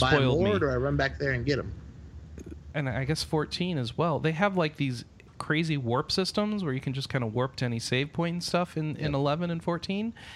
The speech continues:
Speaker 1: And then I play a game like Neverwinter, and you have to mo-, you have to ride across the map, even though I've been there before. That's ridiculous. Why would I have to do that? I've already been there. Why can't I just teleport there? And it's like, "Oh, yeah, that's how other games work."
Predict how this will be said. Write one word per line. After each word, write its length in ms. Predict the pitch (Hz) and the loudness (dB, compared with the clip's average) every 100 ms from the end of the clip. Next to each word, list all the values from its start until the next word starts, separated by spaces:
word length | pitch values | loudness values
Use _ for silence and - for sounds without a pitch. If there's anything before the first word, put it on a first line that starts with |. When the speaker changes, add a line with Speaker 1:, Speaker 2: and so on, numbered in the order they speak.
| - - | -12 -2
Speaker 1:
And 200 | 151 147 | 0 2
then 100 | 147 | 2
I 100 | 160 | 0
play 240 | - 170 | 2 2
a 40 | 147 | 2
game 220 | 151 160 | 0 0
like 160 | 139 131 | 0 0
Neverwinter, 640 | 131 165 151 110 113 113 | 0 0 0 0 -2 -2
and 220 | - 120 120 | -2 -4 -2
you 80 | 131 | -2
have 140 | 127 | 0
to 180 | 117 101 - - 117 | -2 -2 -8 -10 -4
mo-, 300 | 107 101 - - | -2 -2 -4 -6
you 120 | 131 | -6
have 140 | 85 - | -6 -4
to 180 | 107 95 - - | -6 -6 -6 -2
ride 240 | 101 139 | 0 0
across 380 | 151 135 135 - | 0 2 0 0
the 100 | 101 | -4
map, 380 | 95 104 156 127 | -2 -2 -2 -2
even 180 | 117 | -2
though 120 | 117 104 | 0 -2
I've 140 | 95 | -2
been 200 | 110 131 | -2 -2
there 120 | 156 | -2
before. 460 | 170 - 202 240 240 - - - | -4 -4 -2 -2 -6 -12 -20 0
That's 240 | 226 226 | 0 2
ridiculous. 720 | 240 202 175 - 123 92 85 - | -2 0 0 0 -2 -2 -4 0
Why 140 | 170 | 0
would 100 | 170 | 2
I 100 | 151 | 0
have 240 | 151 147 - | 0 -2 -4
to 100 | 131 | -4
do 160 | 147 | -2
that? 200 | 113 90 | -2 -2
I've 220 | 107 165 | 0 0
already 200 | 139 135 | 2 0
been 240 | 147 175 135 | 2 2 2
there. 240 | 101 92 - - - | -2 -4 -6 -16 -4
Why 140 | 175 | -2
can't 200 | 175 123 | 0 0
I 80 | 131 | 0
just 220 | 156 165 | -2 -2
teleport 480 | - 196 123 107 95 | 0 0 0 -4 -4
there? 220 | 101 87 | -6 -6
And 120 | 92 113 | -6 -6
it's 200 | 107 120 | -6 -6
like, 200 | 123 - | -6 -4
"Oh, 120 | 143 | -2
yeah, 320 | 139 127 92 - - - - | -2 -2 -4 -10 -20 -10 -4
that's 200 | 135 - | -2 0
how 200 | 139 123 | 0 0
other 280 | 131 123 | -2 -2
games 400 | 107 104 92 - | 0 -2 -2 -4
work." 280 | 92 92 - | -6 -6 -10